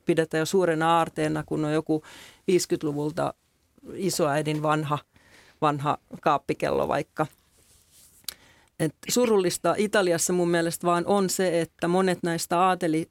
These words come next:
aateliperheistä on joutunut myymään irtaimias-, irtaimistoaan. Et mä muistan jo silloin kahdeksankymmentäluvulla, kun asuin, asuin Firenzessä, niin siitä puhuttiin paljon, että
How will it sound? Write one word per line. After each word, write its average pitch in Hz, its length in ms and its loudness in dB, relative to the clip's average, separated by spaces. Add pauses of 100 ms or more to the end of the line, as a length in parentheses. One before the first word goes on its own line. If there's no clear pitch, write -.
aateliperheistä 160 960 -2
on 160 120 -2
joutunut 170 440 0
myymään 180 480 0
irtaimias-, 160 800 -2 (140)
irtaimistoaan. 165 760 -2
Et 160 100 -8
mä 170 60 -2
muistan 165 360 -2
jo 156 80 -2
silloin 165 260 -4
kahdeksankymmentäluvulla, 160 720 -4
kun 160 180 -6
asuin, 165 400 -2 (640)
asuin 180 360 0
Firenzessä, 156 640 0
niin 156 160 -2
siitä 156 260 -2
puhuttiin 156 460 -4
paljon, 156 400 0
että 151 460 -4